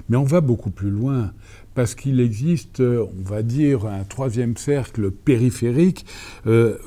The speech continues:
quelques exemples, trente mille, euh, emplois d'agents en charge des espaces verts,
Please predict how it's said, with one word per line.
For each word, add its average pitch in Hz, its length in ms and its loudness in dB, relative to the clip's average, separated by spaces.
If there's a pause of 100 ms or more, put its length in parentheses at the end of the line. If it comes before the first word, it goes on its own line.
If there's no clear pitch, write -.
quelques 120 400 2
exemples, 110 580 -2
trente - 360 2
mille, 143 340 6
euh, 107 400 0
emplois 117 460 0
d'agents 123 600 -2 (320)
en 113 120 -2
charge 123 360 -2
des 110 280 -2
espaces 110 420 -2
verts, 104 300 0